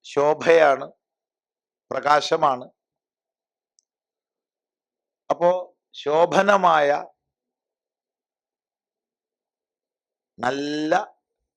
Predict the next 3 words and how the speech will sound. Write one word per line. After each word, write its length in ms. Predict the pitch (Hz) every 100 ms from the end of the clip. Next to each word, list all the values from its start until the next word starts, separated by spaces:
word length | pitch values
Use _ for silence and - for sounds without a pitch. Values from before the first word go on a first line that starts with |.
| _ _ _ _ _ _ 131
പ്രകാശത്തോടു 800 | 135 147 156 160 156 160 160 165
കൂടിയവൻ 840 | 135 135 123 120 110 120 131 - _ _ _ _ _ _
സുരുചിഹി 920 | - 143 131 123 101 107 92 131 98